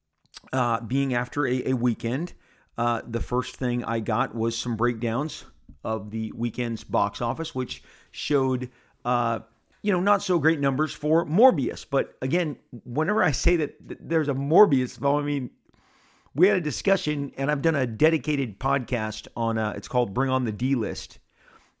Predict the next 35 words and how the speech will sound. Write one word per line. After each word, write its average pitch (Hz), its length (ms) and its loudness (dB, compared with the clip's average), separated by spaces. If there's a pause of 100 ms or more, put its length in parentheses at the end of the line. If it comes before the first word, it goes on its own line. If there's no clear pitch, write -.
(120)
and 120 240 -2
it 120 320 -6
goes 143 240 6
in 156 140 2
great 160 260 4
length. 131 340 0
I, 120 100 2
it's, 123 220 -2
it's - 140 -8
one 147 120 2
of 151 60 0
my, 135 220 2
um, 98 300 -4 (600)
uh, 110 140 -4
the, 127 140 0
the, 113 160 0
the - 120 -4
podcasts 139 640 -2
that 117 120 -4
I 113 80 0
was 104 160 -6
like, 104 160 -6
"I 131 80 0
gotta 110 220 -6
really, 135 600 0 (440)
uh, 113 240 0
roll 151 320 4
up 143 100 0
my, 117 280 0
my, 107 180 -4
my 104 140 -6
sleeves 147 440 -2
here 139 240 0
and 113 140 -4
get 131 260 -2